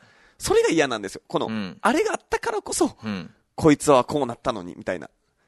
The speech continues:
Speaker 1: わかります？この、
Speaker 2: なんとなくね。
Speaker 1: そうそうそうそう。だから要は、あの、まあ、この幽遊白書もどうなるかわかんないですけどね。
Speaker 2: うん。
Speaker 1: あの、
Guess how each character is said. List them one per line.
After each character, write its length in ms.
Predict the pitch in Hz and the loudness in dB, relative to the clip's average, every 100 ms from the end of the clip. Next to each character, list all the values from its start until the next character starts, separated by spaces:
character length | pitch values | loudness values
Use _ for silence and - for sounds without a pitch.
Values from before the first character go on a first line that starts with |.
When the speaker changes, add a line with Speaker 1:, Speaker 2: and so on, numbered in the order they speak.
| _ _ _ _ _ _ | _ _ _ _ _ _
Speaker 1:
わ 80 | - | -4
か 80 | 156 | -2
り 80 | 147 | -2
ま 80 | 143 | -4
す？ 120 | 160 | -6
こ 100 | 143 | -2
の、 240 | 107 85 - _ _ _ | -2 -4 -10 _ _ _
Speaker 2:
な 120 | 107 | -12
ん 60 | 104 | -12
と 80 | - | -14
な 100 | 87 | -16
く 80 | 87 | -10
ね。 200 | 143 - | -10 -10
Speaker 1:
そ 200 | - 160 | -2 0
う 20 | |
そ 140 | - | 2
う 20 | 110 | 0
そ 100 | 104 | -2
う 40 | |
そ 100 | - | -2
う。 40 | |
だ 100 | - | 0
か 80 | 139 | 4
ら 80 | 120 | 6
要 220 | 147 160 | 8 8
は、 220 | 151 113 - _ _ _ _ _ | 6 4 0 _ _ _ _ _
あ 100 | 107 | 0
の、 240 | 101 95 | 4 2
ま 240 | 95 117 87 | 4 4 4
あ、 40 | |
こ 100 | - | 2
の 60 | 104 | 2
幽 180 | 120 165 | 2 2
遊 80 | |
白 140 | 160 - | 0 -2
書 80 | 160 | 0
も 80 | |
ど 100 | 143 | 2
う 20 | 208 | 4
な 100 | 185 | 4
る 60 | |
か 100 | - | 6
わ 80 | - | 6
か 100 | 196 | 4
ん 20 | |
な 80 | 185 | 0
い 40 | 127 | -4
で 80 | |
す 80 | - | -2
け 60 | - | -6
ど 100 | - | -6
ね。 100 | 156 | -6
Speaker 2:
う 40 | |
ん。 200 | 113 98 _ - | -8 -16 _ -6
Speaker 1:
あ 140 | - | -2
の、 400 | 92 85 67 67 | 0 0 -2 -8